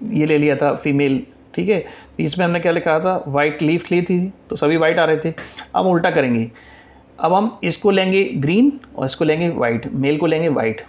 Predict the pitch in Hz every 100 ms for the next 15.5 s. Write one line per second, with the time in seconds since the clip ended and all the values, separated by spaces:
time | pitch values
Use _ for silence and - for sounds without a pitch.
0 | - - - - 165 170 202 190 196 202
1 | 196 - 127 131 165 175 175 170 139 143
2 | 190 180 175 185 - - 131 156 151 147
3 | 156 151 - - - - 170 208 202 180
4 | 202 202 190 202 202 170 175 262 - 143
5 | 175 175 - 175 143 147 156 151 151 156
6 | 156 135 127 151 147 147 147 156 151 147
7 | 156 - - - - 139 156 196 175 180
8 | 160 147 147 160 165 147 160 160 165 170
9 | - 120 127 147 131 139 139 - 175 196
10 | - - - - - - - 143 147 180
11 | - - - - - - - 131 127 117
12 | 113 113 143 139 156 147 147 - 135 156
13 | 139 123 - 139 127 117 110 104 - 120
14 | 151 127 135 139 156 160 - 120 101 -
15 | 107 - - 107 -